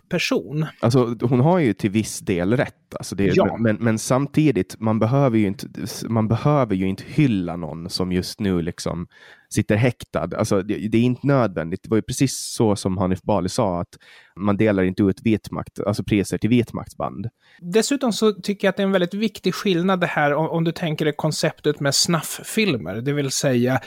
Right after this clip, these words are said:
Speaker 1: kriminella personer som gör underhållning av att de faktiskt går ut och slår ner någon. Här har vi ju faktiskt en gängkriminell som försöker skapa respekt på orten genom att skryta om sitt våldskapital.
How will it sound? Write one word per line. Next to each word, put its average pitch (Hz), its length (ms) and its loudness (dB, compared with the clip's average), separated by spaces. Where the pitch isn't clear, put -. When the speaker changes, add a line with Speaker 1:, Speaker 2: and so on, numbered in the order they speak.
Speaker 1:
kriminella 160 460 4
personer 131 580 0
som 131 220 0
gör 127 160 2
underhållning 135 840 2
av 117 220 -2
att 120 100 -2
de 139 140 -2
faktiskt - 540 -2
går 139 180 4
ut 131 200 0
och 139 60 -4
slår 170 200 -2
ner 196 240 -2
någon. 123 240 -12
Här 202 200 2
har 190 240 2
vi 156 120 2
ju 151 100 6
faktiskt - 720 -2
en 131 220 2
gängkriminell 135 1040 0
som - 180 2
försöker 147 280 -2
skapa 151 440 0
respekt - 720 -2
på 175 240 2
orten 143 400 0
genom 143 300 2
att 143 120 -2
skryta 165 480 2
om 135 360 0
sitt 151 220 -2
våldskapital. 160 880 -2